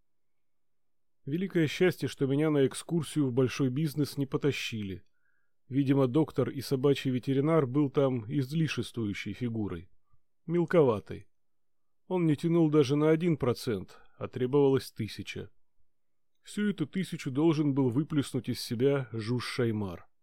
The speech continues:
Уподобиться выдувальщику сферы мира в миниатюре. Для довеска он прихватил с собой Маргита Йо, нашего военного супермена, подаренного нам боевой троицей генералов-коллег.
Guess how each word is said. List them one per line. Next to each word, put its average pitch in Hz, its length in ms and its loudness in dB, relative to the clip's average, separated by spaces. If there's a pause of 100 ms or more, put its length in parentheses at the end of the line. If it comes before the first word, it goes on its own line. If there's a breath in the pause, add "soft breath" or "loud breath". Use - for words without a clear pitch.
(680)
Уподобиться 120 640 -2
выдувальщику 120 640 0
сферы 123 380 0
мира 123 420 0 (140)
в 113 160 -10
миниатюре. 127 720 -2 (920)
Для 123 200 -4
довеска 170 460 0
он 170 180 2
прихватил 156 520 0
с - 60 -6
собой 143 540 2
Маргита 139 560 2
Йо, 139 400 2 (600)
нашего 127 440 0
военного 127 500 4
супермена, 131 800 0 (340)
подаренного 120 640 2
нам 131 260 0
боевой 113 460 0
троицей 117 640 0
генералов-коллег. 110 1080 -4